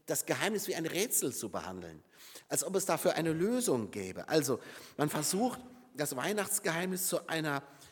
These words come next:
greifbaren, de-, äh, dem Verstand zugänglichen Sache zu machen. Dann werden Fragen gestellt und man rupft es auseinander.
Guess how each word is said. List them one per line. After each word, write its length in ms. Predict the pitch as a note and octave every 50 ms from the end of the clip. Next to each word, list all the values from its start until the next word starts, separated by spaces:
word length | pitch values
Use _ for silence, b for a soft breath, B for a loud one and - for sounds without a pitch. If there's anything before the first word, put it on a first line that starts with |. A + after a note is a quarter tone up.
| B B -
greifbaren, 1300 | - - C3 C3 - A#2+ B3+ A#3+ - - - - - C3 D#3+ F#3 G3 G3+ G3+ G#3+ G#3+ G#3 G#3+ G#3+ G3+ G#3 B B B B B B B B - -
de-, 80 | D3+ _ _ - D3+
äh, 120 | D3+ D#3+
dem 160 | D#3 D#3+ D#3+
Verstand 520 | D#3 - D#3+ C#3+ - - - E3+ G#3+ A#3 A#3
zugänglichen 840 | - - - A#3 A3 B3 G#3 - G3 F#3 F#3 F3 F3 D#3+ - D#3+ D3+
Sache 300 | C#3+ E3+ G3 - B3 A3
zu 180 | - - F3+
machen. 360 | C3 G2+ F#2 - - E2 D#2+ - B B B B B B B B B B B B _ - _ -
Dann 160 | D3 D3 D3
werden 260 | F3+ G#3 A#3 C4 A#3+
Fragen 460 | A3 - - - A#3 C4+ D4+ D4 C#4+
gestellt 400 | G3 D#3+ - - - G2 G#2 -
und 80 | D3+ D#3+
man 100 | D#3+ D#3+
rupft 380 | E3 - B3+ D#4+ - - - -
es 100 | G#3 -
auseinander. 500 | G3 G#3+ G3 G3+ F3+ D3+ A#2+ G2+ F#2+